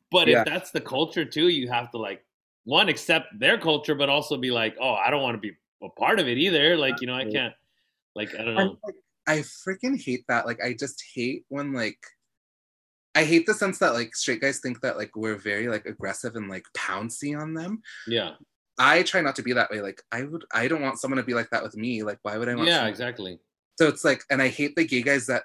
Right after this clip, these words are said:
Speaker 2: like, all of a sudden, like, they meet someone's boyfriend for the first time or someone's straight fr-,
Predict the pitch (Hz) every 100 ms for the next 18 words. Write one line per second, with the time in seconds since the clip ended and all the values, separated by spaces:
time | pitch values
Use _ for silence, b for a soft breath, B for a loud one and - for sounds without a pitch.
0 | - 117 - 123 131 139 - 127 123 117
1 | 110 120 120 123 - 135 120 104 110 110
2 | 117 107 - 98 107 - 110 98 - 117
3 | 113 110 - 110